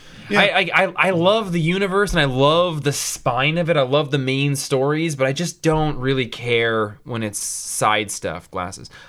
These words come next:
Speaker 2: Um,
Speaker 1: <laughs>
Speaker 2: like, but yeah, the stuff that happens in episode eight, I think was, I really liked episode eight.
Speaker 1: Yeah.
Speaker 2: I really liked it.
Speaker 1: And I don't think you could have had that without the boring Space Farmers episode, because it, like, all of that
Speaker 2: Was
Speaker 1: shit.
Speaker 2: that four?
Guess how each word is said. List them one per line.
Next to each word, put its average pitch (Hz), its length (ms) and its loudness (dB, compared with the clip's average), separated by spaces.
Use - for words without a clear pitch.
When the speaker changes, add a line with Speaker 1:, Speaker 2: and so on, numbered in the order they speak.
Speaker 2:
Um, 123 600 2
Speaker 1:
<laughs> - 260 -14
Speaker 2:
like, 139 340 0
but 165 240 4
yeah, 156 200 4
the 123 100 -6
stuff 185 220 0
that 180 60 2
happens 170 200 2
in 156 60 2
episode 147 260 0
eight, 135 240 0
I 123 80 2
think 123 240 -4
was, 113 400 0
I 139 100 4
really 123 800 0
liked 90 280 -2
episode 87 260 -8
eight. 73 300 -12
Speaker 1:
Yeah. 95 160 -2
Speaker 2:
I 117 80 -4
really 110 440 -2
liked 90 260 -6
it. 95 120 -4
Speaker 1:
And 147 140 2
I 143 60 0
don't 143 140 -2
think 143 180 -2
you 151 80 -10
could 147 120 0
have 135 100 -2
had 175 240 -4
that 143 220 -6
without 127 340 0
the 123 80 0
boring 120 460 -2
Space 156 320 -4
Farmers 98 400 -8
episode, 120 560 -10
because 110 340 -2
it, 113 240 -4
like, 113 240 -2
all 135 380 2
of 151 80 -4
that 156 180 0
Speaker 2:
Was 120 120 -2
Speaker 1:
shit. 139 120 4
Speaker 2:
that 196 160 -2
four? 123 400 0